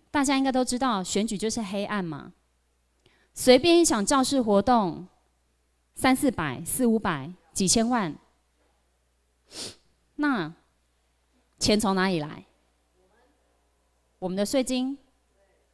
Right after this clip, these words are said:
苛刻台湾人。那你投他票，还要付他钱。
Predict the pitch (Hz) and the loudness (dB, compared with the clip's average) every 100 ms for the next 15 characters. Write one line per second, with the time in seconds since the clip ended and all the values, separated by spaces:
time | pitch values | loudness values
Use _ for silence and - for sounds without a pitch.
0 | _ _ _ _ _ 269 285 269 220 233 | _ _ _ _ _ -2 0 0 0 0
1 | 226 185 190 214 _ _ _ _ _ _ | 0 -2 -4 -12 _ _ _ _ _ _
2 | _ _ _ _ _ _ _ _ _ _ | _ _ _ _ _ _ _ _ _ _
3 | _ _ - 302 240 208 220 247 254 269 | _ _ 2 4 4 2 2 2 2 2
4 | 226 175 180 - 240 247 277 269 240 190 | 0 0 -6 -4 2 2 0 0 2 2
5 | 156 165 | 0 -4